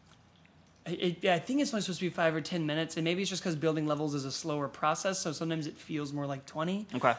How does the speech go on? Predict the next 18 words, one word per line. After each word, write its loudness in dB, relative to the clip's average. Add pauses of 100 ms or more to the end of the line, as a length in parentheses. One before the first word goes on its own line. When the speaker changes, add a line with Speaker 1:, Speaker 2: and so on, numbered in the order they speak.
Speaker 1:
But 0
just 2
build 6
for 4
a 4
while. -2
Like, 0
just 2
mess 4
around, 8
and 2
eventually 0
it'll 2
be 0
like, 4 (380)
"A 2
truck 2
arrived 6